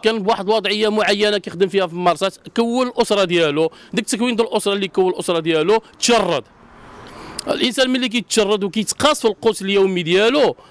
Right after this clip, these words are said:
راه يقدر اي حاجه يعملها. وهاد المعاناه رانا عايشها في ألفين وستة،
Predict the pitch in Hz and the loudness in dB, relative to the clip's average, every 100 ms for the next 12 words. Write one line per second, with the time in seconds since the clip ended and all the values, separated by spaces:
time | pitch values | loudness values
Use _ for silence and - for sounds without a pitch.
0 | - 202 220 214 185 214 233 233 196 202 | -2 2 2 0 -2 -2 0 -2 -2 0
1 | 202 196 240 233 226 220 220 233 220 214 | 0 2 2 2 2 0 0 0 0 0
2 | 214 202 226 - 247 226 220 185 226 247 | 0 0 0 0 -2 0 -2 2 2 2
3 | 233 214 - 147 | 2 0 0 -2